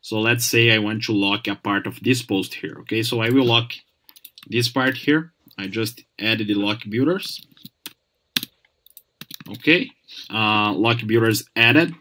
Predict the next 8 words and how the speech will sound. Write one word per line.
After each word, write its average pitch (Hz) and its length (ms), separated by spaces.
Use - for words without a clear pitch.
so 104 480
it's 123 160
updated. 123 560
Now 120 200
let's 117 320
view 107 200
the 107 80
post. 147 440